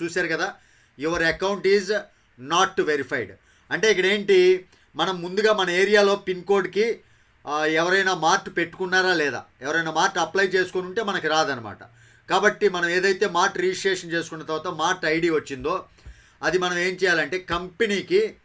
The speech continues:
సెండ్ చేయాలన్నమాట. నేను మరలా, ఆ, ఏదైతే నా మార్ట్ ఐడీ ఉందో ఆ మార్ట్ ఐడీ నేను కంపెనీకి సెండ్ చేస్తా. చూడండి, కంపెనీకి సెండ్ చేసి నేను వెరిఫై చేయమని అడుగుతాను.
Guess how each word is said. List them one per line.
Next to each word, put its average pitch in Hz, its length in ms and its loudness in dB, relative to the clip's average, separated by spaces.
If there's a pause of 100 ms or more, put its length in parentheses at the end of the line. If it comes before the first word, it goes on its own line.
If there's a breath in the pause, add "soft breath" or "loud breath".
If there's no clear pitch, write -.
(400 soft breath)
సెండ్ 175 280 -4
చేయాలన్నమాట. 120 540 -2 (1000)
నేను 127 120 -8
మరలా, 156 460 -2 (500)
ఆ, 117 680 -8 (460)
ఏదైతే 156 420 -4
నా 151 140 -6
మార్ట్ 147 380 -4
ఐడీ 147 240 -2
ఉందో 147 360 -8 (1160)
ఆ 127 100 -8
మార్ట్ 160 300 -2
ఐడీ 165 200 -2
నేను 156 200 -6
కంపెనీకి 147 460 -6
సెండ్ 143 260 -6
చేస్తా. 123 380 -6
చూడండి, 90 320 -16 (840 soft breath)
కంపెనీకి 165 440 -4
సెండ్ 165 280 -4
చేసి 170 220 -2
నేను 165 200 -6
వెరిఫై 156 320 0
చేయమని 160 360 -2
అడుగుతాను. 143 520 -6